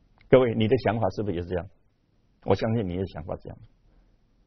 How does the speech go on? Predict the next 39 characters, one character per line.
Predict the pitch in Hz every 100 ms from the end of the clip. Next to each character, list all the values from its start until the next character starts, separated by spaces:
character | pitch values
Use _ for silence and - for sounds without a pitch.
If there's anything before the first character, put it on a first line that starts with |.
| _ _ _ -
银 | 139 190
行 | 131 139
就 | 139
是 | 120
靠 | 117 127
存 | 117 107 117
放 | 135 113
款 | 90 87
的 | 107 98
差 | 104 101
额 | 110 95 - - _ _ _ _
在 | 104
过 | 113 101
日 | 95
子， | 85 - - _ _ _ - _ _ _ _ _ _ _ _ _ _ -
但 | 120
是 | 117
没 | 113
有 | 113
想 | - 95
到 | 104 95
胡 | 92
雪 | 95 85
岩 | 80
说 | 90 - _ _ _ _
：“放 | - 117
款 | 92
干 | 95
什 | 90
么？ | 80 - _ _ _ _ _ _ _
我 | -
们 | 147 240
只 | 160
存 | 190 220
款， | 226 143 _ _ _ _ _ _
不 | 302
放 | 285 285
款。” | 196 190 - _ _ _ -
哦， | 262